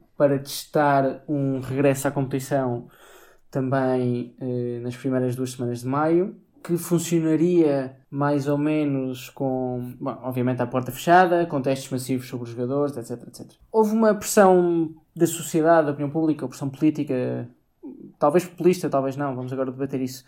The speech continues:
eh, que os fez voltar para trás, que foi porque é que os testes para o futebol são importantes quando ainda há, não há suficientes testes nos hospitais ou, ou para a sociedade em geral. Eh, ou seja, nós não estamos, eh, aqui o que está por trás é nós não estamos a abrir uma data de indústrias porque não há testes suficientes ou as empresas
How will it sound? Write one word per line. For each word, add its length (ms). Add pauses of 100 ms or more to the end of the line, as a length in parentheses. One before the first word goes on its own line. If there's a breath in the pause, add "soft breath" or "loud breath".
(140)
eh, 180
que 80
os 80
fez 100
voltar 220
para 120
trás, 260
que 140
foi 480
porque 240
é 60
que 240
os 180
testes 220
para 120
o 20
futebol 240
são 160
importantes 380
quando 180
ainda 220 (400)
há, 40
não 160
há 100
suficientes 600
testes 460
nos 160
hospitais 720
ou, 320
ou 220
para 180
a 40
sociedade 340
em 20
geral. 320 (140)
Eh, 380
ou 60
seja, 240
nós 240
não 120
estamos, 600
eh, 140
aqui 260
o 80
que 100
está 160
por 180
trás 280
é 60
nós 180
não 80
estamos 280
a 60
abrir 240
uma 160
data 260
de 40
indústrias 480
porque 380
não 160
há 100
testes 280
suficientes 480
ou 80
as 80
empresas 560